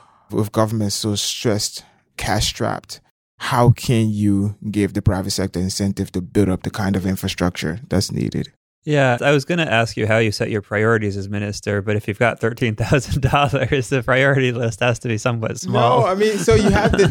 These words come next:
Speaker 2: <laughs>
Speaker 1: I, I think there are a couple of things here. Sixteen million dollars was what's gonna be available to me
Speaker 2: Yeah.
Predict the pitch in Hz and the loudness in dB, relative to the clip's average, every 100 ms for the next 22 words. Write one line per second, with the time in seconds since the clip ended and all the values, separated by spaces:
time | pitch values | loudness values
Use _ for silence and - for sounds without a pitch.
0 | - 151 180 180 226 214 175 190 165 165 | 2 0 0 0 0 0 0 0 0 0
1 | - 151 147 147 120 117 _ _ _ _ | -2 -6 -4 -2 -2 -4 _ _ _ _
2 | - 165 160 - 180 147 135 143 135 113 | -8 -4 -2 2 2 2 2 2 2 0
3 | 104 113 123 120 123 117 123 117 113 107 | -2 -2 -6 -6 -4 -2 -4 -4 -4 -4
4 | 98 113 120 113 113 - 110 110 113 95 | 0 2 2 0 -2 -6 -4 0 0 -2
5 | 104 - | -6 -12